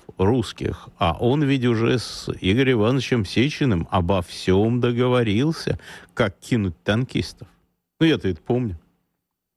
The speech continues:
А че такое? Приходят к тебе англичане и говорят: «А давайте будет вот так, вот так, вот так, вот так». Игорь Иванович очень удивился, он сказал: «Ну, давайте, а че?»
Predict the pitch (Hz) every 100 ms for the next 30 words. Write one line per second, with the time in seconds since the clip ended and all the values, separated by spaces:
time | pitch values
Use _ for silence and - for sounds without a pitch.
0 | _ _ _ _ _ 120 127 247 226 120
1 | 139 127 117 113 220 214 - 135 131 104
2 | 104 - 92 101 156 156 113 120 139 226
3 | 277 226 143 151 117 101 208 247 254 220
4 | 120 214 - 110 170 160 113 98 87 _
5 | _ _ _ _ _ _ _ 87 90 101
6 | 104 104 - 107 - 98 98 98 113 156
7 | - 85 - 71 76 127 110 76 80 90
8 | 92 - 82 -